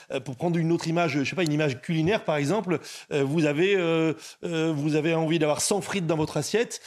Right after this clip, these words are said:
vous en avez quatre-vingt-dix et vous en manque dix,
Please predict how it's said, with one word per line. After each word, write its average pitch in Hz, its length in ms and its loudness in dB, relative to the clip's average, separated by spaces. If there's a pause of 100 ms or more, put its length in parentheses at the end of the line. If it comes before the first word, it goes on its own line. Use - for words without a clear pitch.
(200)
vous 151 180 0
en 175 80 2
avez 170 160 2
quatre-vingt-dix 180 640 0
et 180 60 0
vous 156 120 2
en 160 60 2
manque 156 220 0
dix, 220 400 0